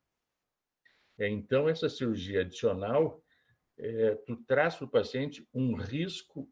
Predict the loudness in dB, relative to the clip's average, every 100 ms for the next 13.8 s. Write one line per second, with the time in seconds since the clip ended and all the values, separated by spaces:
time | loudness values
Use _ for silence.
0 | -4 -2 -2 -2 0 0 -2 -8 _ _
1 | _ -8 -6 -4 2 2 0 -4 0 2
2 | 2 2 2 4 0 -6 -4 -4 -2 2
3 | 2 4 4 4 0 -16 _ 2 4 4
4 | 0 -4 -2 0 2 2 2 0 -6 2
5 | 4 6 4 -2 -10 _ _ -16 -12 -8
6 | -4 -2 0 -2 0 -2 -2 -2 0 0
7 | 2 4 4 2 0 0 2 2 2 0
8 | -2 -6 -10 -12 -4 -2 -2 -4 -8 -10
9 | -10 -8 -6 -6 -8 -12 -10 -12 -4 -2
10 | -2 -2 0 -2 0 0 0 -2 0 0
11 | 0 0 0 -4 _ _ _ 4 4 4
12 | 4 2 2 4 6 6 6 4 2 -6
13 | -4 -4 0 2 2 0 -2 -4